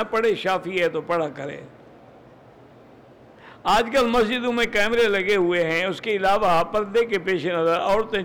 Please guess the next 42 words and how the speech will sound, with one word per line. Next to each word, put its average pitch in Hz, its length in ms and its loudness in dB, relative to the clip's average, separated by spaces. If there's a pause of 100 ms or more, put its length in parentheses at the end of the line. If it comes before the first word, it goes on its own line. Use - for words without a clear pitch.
چہرہ 208 260 0
ڈھانپ 175 400 -2
کر 170 160 0 (420)
یا 180 140 0
کھول 214 340 -2
کر 208 180 0
نماز 180 420 2
پڑھیں۔ 160 220 -2 (300)
کیمرے 233 320 2
تو 240 120 -6
اس 247 180 -2
لیے 254 260 2
لگے 202 260 2
ہوئے 180 220 0
ہیں 196 60 -2
نا 285 100 0
کہ 226 140 4
ظالم 196 440 2
مسجدوں 214 460 0
کو 339 140 2
بھی 285 100 2
تو 233 100 2
دہشت 202 480 2
گردی 190 320 2
سے 175 80 2
نہیں 180 120 -4
معاف 160 320 0
کرتے۔ 151 360 -4 (960)
کیا 233 160 4
کریں؟ 160 380 -2 (200)
خوشی 185 240 -6
سے 277 200 0
لگائے 262 340 2
ہوئے 226 240 0
ہیں۔ 214 60 -10 (1080)
بہرحال، 214 580 4
عورت 202 440 2
جو 180 180 2
ہے 175 180 2 (320)
گھر 185 180 4
میں 202 140 -2
نماز 175 320 0